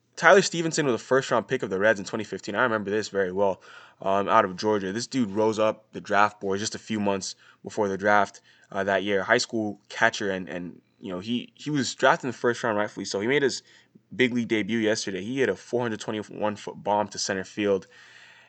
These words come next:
Uh, kid from Atlanta, smiling all the way around the bases and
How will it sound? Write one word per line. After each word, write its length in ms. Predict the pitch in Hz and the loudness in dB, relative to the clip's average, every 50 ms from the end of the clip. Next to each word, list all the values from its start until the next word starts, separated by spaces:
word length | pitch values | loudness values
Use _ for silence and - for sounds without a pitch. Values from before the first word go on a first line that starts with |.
| _ _ - | _ _ -8
Uh, 360 | - 95 95 95 95 92 92 101 _ _ _ _ _ _ _ _ _ - - | -2 0 2 2 2 0 -2 -6 _ _ _ _ _ _ _ _ _ -12 0
kid 180 | - 139 131 | 2 2 2
from 140 | - - 120 | 2 2 0
Atlanta, 520 | 113 90 78 107 117 113 110 104 101 92 - _ _ _ _ - | 0 2 4 4 4 6 4 4 0 -2 -8 _ _ _ _ -8
smiling 500 | - - - 113 110 113 120 120 120 117 | -8 -4 4 8 8 10 10 10 8 8
all 120 | 113 110 | 8 6
the 80 | 110 110 | 6 4
way 260 | 110 107 104 101 - _ _ _ _ _ _ _ - | 2 2 0 0 -4 _ _ _ _ _ _ _ -4
around 200 | - 101 98 98 | -2 -2 0 0
the 80 | 98 92 | 0 -2
bases 440 | 98 92 95 92 - 95 95 90 | -2 -2 -2 -2 -2 -4 -6 -6
and 240 | 95 90 90 87 - | -8 -8 -8 -10 -12